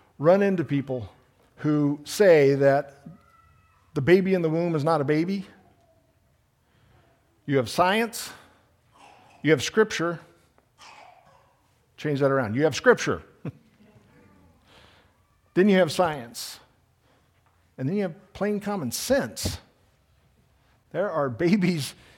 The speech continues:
in the womb in this room right now, and I, you cannot look at these beautiful women who are glowing and say that that is not a baby in the womb. If people say that to you,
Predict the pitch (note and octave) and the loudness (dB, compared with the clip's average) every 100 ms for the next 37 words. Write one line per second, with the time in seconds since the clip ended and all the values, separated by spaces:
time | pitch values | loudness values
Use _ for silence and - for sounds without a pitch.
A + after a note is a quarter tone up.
0 | _ E3 G#3+ G#3+ F3 D3+ D3+ D3+ E3 F#3+ | _ 0 2 2 0 -2 -4 -2 -2 -2
1 | F#3+ F#3+ F3+ F3 F3+ C#3 C3 C#3 D#3+ G3 | -2 0 0 0 0 -2 -2 -4 -2 -2
2 | A3 G#3+ F#3+ - - D3 F3 D#3 - E3 | -2 -4 -8 -16 -14 -12 -16 -20 -18 -16
3 | E3+ A3 G#3+ G#3 G3 F3+ A3 A3 - - | -6 -2 0 2 0 0 0 0 -6 -20
4 | - - E3 E3 E3 D3+ B2+ C#3 G3+ A#3 | -20 -6 -4 -4 -4 -6 -4 -4 -2 -2
5 | - G#3 F#3+ C3+ G#2 F2+ - - - _ | 0 0 0 -2 -2 -10 -18 -20 -20 _
6 | _ _ _ _ _ - D3+ C3 B2+ D#3+ | _ _ _ _ _ -8 -4 -2 -2 0
7 | G3 C#3+ A2+ A2+ - - - C#3 C3+ F3 | 2 0 0 -4 -10 -20 -8 -6 0 2
8 | C3+ A#2+ - - C3+ B2 D#3 B2+ C#3 B2+ | 2 0 -6 -12 -8 -4 -4 -2 -2 -4
9 | A2+ B2+ A#2 A2 G#2+ G#2+ F#2+ E2+ - - | -2 -2 -2 -6 -8 -10 -12 -16 -20 -20
10 | - - - _ _ - _ _ _ _ | -20 -20 -20 _ _ -20 _ _ _ _
11 | _ _ _ _ _ _ _ _ _ _ | _ _ _ _ _ _ _ _ _ _
12 | _ _ _ - D#3 - A3+ A#3+ - G3+ | _ _ _ -6 -2 0 2 2 2 2
13 | A3 A3 A3 G3+ G#3+ A3+ C4+ | 4 2 -2 -4 -2 -2 -6